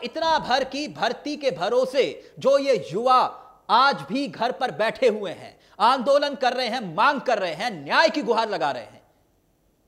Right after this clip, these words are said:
इसमें से अधिकतर ओवरएज हो गए हैं। अब वो किसी भी भर्ती के लिए लायक नहीं है। ऐसे में अगर सरकार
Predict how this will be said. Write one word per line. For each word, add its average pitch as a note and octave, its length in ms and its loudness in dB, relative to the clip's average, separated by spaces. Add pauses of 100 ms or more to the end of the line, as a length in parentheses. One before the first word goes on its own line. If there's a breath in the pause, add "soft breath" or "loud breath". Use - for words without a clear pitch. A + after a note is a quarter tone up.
(140)
इसमें A3 300 -6
से - 260 -12
अधिकतर F#3+ 600 -6
ओवरएज E3+ 440 -6
हो A2 80 -20
गए - 100 -20
हैं। - 180 -20 (2250 soft breath)
अब A#3+ 260 2
वो D#4+ 300 6
किसी - 480 -6
भी E4 120 -2
भर्ती C#4 500 -2
के C4+ 500 -2 (560)
लिए C4+ 240 -2
लायक A3+ 520 2
नहीं A3+ 220 -4
है। B2 300 -18 (1700 soft breath)
ऐसे D#4 320 2
में F4 100 0
अगर E4 220 2
सरकार D4 540 -4